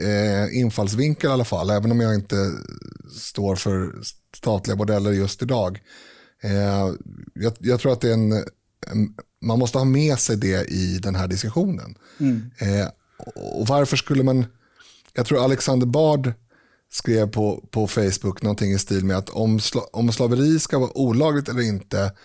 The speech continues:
Speaker 1: är faktiskt slavarna som ska avgöra, inte n-, någon utomstående part. Och det, det var ju som vanligt väldigt tillspetsat,
Speaker 2: <laughs>
Speaker 1: men, men är det på riktigt så att människor som arbetar, eh, med det här, och det är de som vi vill skydda,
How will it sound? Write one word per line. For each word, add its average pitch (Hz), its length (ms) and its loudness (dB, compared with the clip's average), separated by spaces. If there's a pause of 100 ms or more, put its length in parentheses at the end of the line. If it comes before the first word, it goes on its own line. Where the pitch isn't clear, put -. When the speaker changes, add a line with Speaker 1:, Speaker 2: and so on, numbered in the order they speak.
(220)
Speaker 1:
är 135 80 -4
faktiskt 98 380 -2
slavarna 127 420 2
som 131 140 -4
ska - 160 -4
avgöra, 82 560 -2
inte 98 380 -2
n-, 107 300 -2
någon 104 220 0
utomstående 95 640 -4
part. - 500 -6 (520)
Och 113 60 -2
det, 123 180 4
det 120 80 2
var 135 160 4
ju 131 200 4
som 123 200 0
vanligt 127 300 2
väldigt 101 220 2
tillspetsat, 113 720 0
Speaker 2:
<laughs> - 80 0
Speaker 1:
men, 120 320 2 (400)
men 120 220 2
är 143 300 2
det 175 100 4
på 165 100 0
riktigt 156 380 0
så 104 340 0
att - 320 -4
människor 98 320 0
som 101 140 -4
arbetar, 117 720 0 (300)
eh, 98 280 0 (100)
med 123 300 0
det 117 60 0
här, 92 180 0
och 95 100 0
det 104 80 2
är 101 40 2
de 113 220 0
som 104 220 -2
vi 101 60 -2
vill 101 120 -4
skydda, 110 520 -2